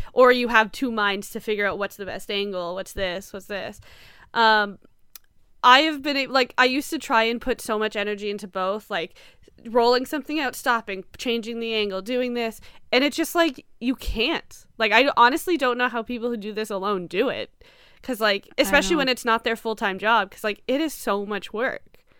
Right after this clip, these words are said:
Speaker 2: Yeah, and I, and I know that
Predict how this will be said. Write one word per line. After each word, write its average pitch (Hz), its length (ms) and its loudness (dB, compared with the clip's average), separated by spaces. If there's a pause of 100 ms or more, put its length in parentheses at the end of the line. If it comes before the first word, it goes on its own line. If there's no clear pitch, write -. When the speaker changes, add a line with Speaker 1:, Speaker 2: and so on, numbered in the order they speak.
(840)
Speaker 2:
Yeah, 269 320 6
and 254 160 0
I, 285 160 6 (340)
and 240 140 6
I 254 80 8
know 240 580 6 (160)
that 202 580 -2